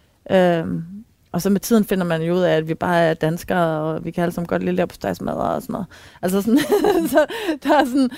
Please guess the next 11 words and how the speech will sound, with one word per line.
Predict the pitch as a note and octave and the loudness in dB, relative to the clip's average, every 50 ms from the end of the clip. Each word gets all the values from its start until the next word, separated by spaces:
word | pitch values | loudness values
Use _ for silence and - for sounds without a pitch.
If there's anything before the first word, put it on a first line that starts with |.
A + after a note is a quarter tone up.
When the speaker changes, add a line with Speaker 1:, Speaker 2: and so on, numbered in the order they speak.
| - - - | -12 -8 0
Speaker 2:
men | A3 A#3+ A#3+ A#3 | 2 4 4 6
vi | A3 B3 - | 4 2 2
elsker | - A#3+ B3 C4+ C4+ - - - - | 4 4 6 6 4 2 0 -2 0
at | - - G#3+ G3+ | 0 0 -4 -6
fremdyrke | - - G#3+ G#3+ G3+ G3+ A3+ A#3 A3 B3 A3+ G#3 G3+ G3 G3 G3+ | -8 -6 -2 0 2 2 2 0 -2 -2 0 0 0 0 0 -4
de | F#3+ - G#3+ | -2 0 2
nye | G#3 G#3 G#3 G#3 G#3 G#3 A3 | 2 4 4 4 2 2 0
talenter, | G#3 - - A3 G#3 G3 G3+ F#3+ - - - G3+ F#3 _ _ _ _ _ _ - | -2 -2 -4 -2 2 2 2 0 0 -4 -4 -6 -6 _ _ _ _ _ _ -4
og | - G3 F#3+ | 2 4 4
er | F#3 F#3 | 4 6
mega | G3+ G#3 A3 A#3+ A#3 A#3+ | 4 4 4 4 2 -2